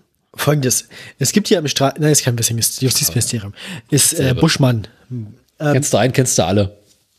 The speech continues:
Speaker 1: ne, also außer mir persönlich auf den Sack zu gehen, macht Ba-, Marco Buschmann auch andere Sachen. Ähm, der ist ja nämlich der, der so, äh,
Speaker 2: Ja.
Speaker 1: menschenfeindliche Sachen in das Selbstbestimmungsgesetz reingeschrieben haben möchte. Die Schweinebacke.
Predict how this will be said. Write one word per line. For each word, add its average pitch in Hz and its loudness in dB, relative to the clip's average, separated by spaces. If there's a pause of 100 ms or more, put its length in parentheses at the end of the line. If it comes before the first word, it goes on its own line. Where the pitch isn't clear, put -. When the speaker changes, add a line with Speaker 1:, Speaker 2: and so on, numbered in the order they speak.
(320)
Speaker 1:
ne, 185 2
also 139 2
außer 156 2
mir 165 4
persönlich 156 2
auf 131 0
den 131 0
Sack - -2
zu 113 -4
gehen, 143 4
macht 165 -4
Ba-, 135 -2
Marco 143 2
Buschmann 151 0
auch 139 2
andere 127 2
Sachen. 95 -6 (1040)
Ähm, 135 0 (1300)
der 135 4
ist 131 2
ja 131 0
nämlich 123 2
der, 131 4
der 120 2
so, 117 2
äh, 110 0 (180)
Speaker 2:
Ja. 120 -4
Speaker 1:
menschenfeindliche 120 0
Sachen 107 0
in 131 2
das 117 2
Selbstbestimmungsgesetz 117 0
reingeschrieben 107 0
haben 107 2
möchte. 107 -2 (720)
Die 113 -2
Schweinebacke. 110 -2